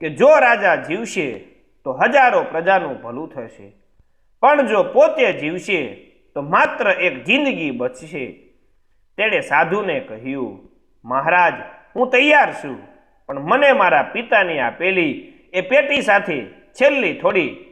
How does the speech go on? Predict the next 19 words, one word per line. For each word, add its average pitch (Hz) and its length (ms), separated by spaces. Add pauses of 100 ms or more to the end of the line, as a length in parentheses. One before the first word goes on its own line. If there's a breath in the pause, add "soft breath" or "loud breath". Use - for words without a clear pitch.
ક્ષણો 226 360
વિતાવવા 151 560
દો." 113 280 (920)
આર્યન 269 540
પોતાની 226 520
જૂની 190 420
ઝૂંપડીએ 175 500
ગયો, 117 480 (640)
જ્યાં 269 260
તેણે 202 260
પિતાની 208 540
પેટી 165 440
રાખી 117 460
હતી. 101 300 (800)
તેણે 226 400
ફરીથી 226 400
પેલો 190 340
અરીસો 180 480
કાઢ્યો. 120 680